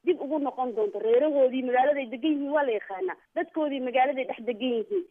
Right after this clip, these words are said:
ehel iyo akhraday leeyihiin. Meelihii ay shalay ku noolaayeen yay ku noqon doonaan,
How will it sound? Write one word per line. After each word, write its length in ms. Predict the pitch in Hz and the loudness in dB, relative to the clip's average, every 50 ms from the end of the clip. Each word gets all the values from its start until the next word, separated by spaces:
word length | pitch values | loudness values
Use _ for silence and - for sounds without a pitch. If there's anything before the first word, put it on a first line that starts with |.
| _ - | _ -2
ehel 280 | 339 330 330 330 294 | 0 0 0 0 0
iyo 120 | 269 240 240 | 0 -2 -4
akhraday 420 | 240 - 233 247 254 285 262 254 240 | -4 -2 -2 -2 0 0 -2 -2 -2
leeyihiin. 460 | 247 247 240 226 214 196 208 208 185 _ _ - | -2 -2 -2 -4 -8 -8 -8 -10 -10 _ _ -6
Meelihii 420 | 240 247 277 302 370 349 339 277 262 | -4 -2 2 4 4 4 4 4 2
ay 80 | 240 233 - | 0 -2 0
shalay 200 | - 320 302 269 | -2 -2 -2 -2
ku 120 | 269 - 311 | -4 -6 -6
noolaayeen 580 | 294 277 247 233 226 226 220 226 240 233 226 | -4 -2 0 2 2 2 2 2 0 0 0
yay 120 | 214 208 202 | -2 -2 -2
ku 160 | - - 311 | -2 -2 -2
noqon 400 | 311 277 - - 233 233 226 208 | -2 -2 -2 -4 -4 -4 -4 -2
doonaan, 320 | 208 202 202 202 196 190 | -4 -4 -2 -2 -4 -6